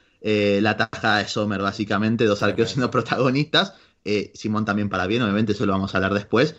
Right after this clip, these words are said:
Speaker 2: Sí.
Speaker 1: Y nada, la verdad que cuatro horas de fútbol, eh, que la verdad va más de cuatro horas <laughs> entre, eh, alargue y demás, que seguramente queda un día para la historia, sin duda alguna, porque la verdad que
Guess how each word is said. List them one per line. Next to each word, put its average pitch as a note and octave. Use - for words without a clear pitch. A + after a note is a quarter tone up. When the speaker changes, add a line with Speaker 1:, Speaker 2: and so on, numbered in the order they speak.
Speaker 2:
Sí. -
Speaker 1:
Y G#2+
nada, G2
la F#2+
verdad F#2+
que G2+
cuatro A2
horas A2
de G#2+
fútbol, B2
eh, F2+
que F2+
la F2+
verdad F#2+
va G2
más G#2
de G2
cuatro G2
horas G#2
<laughs> -
entre, G#2+
eh, G#2
alargue G#2+
y G#2
demás, G#2+
que G2+
seguramente A2+
queda A2+
un B2
día B2
para A2
la G#2+
historia, G2+
sin G#2+
duda G#2
alguna, A2
porque G2
la F#2+
verdad G2
que G2+